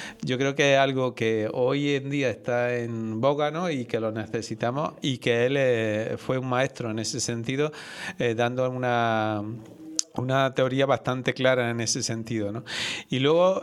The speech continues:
eh, sus pretensiones sobre la, la, lo que es la verdad, ¿no? Que dice que tiene que ser inteligible, tiene que ser, eh, mm, recta y tiene que ser veraz, ¿no? Y en cuanto a la verdad, hay una definición que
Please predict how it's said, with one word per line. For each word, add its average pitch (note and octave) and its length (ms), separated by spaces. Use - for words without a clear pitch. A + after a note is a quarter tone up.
eh, B2+ 680
sus C3+ 200
pretensiones C3+ 600
sobre D#3 260
la, A#2 580
la, G#2+ 600
lo A#2 160
que B2 120
es B2 60
la C3+ 120
verdad, A#2 400
¿no? A#2+ 140
Que B2 100
dice B2 240
que C3 80
tiene B2+ 180
que B2 120
ser B2 240
inteligible, D3+ 1040
tiene C3 220
que B2+ 80
ser, B2+ 200
eh, A2+ 680
mm, A2+ 920
recta D#3+ 520
y D3 80
tiene C3+ 200
que D3 100
ser C3 260
veraz, A#2 340
¿no? A#2+ 240
Y B2+ 60
en B2+ 120
cuanto B2 240
a B2+ 40
la B2 120
verdad, D#3+ 440
hay C3 220
una C3+ 360
definición C3 580
que G#2+ 280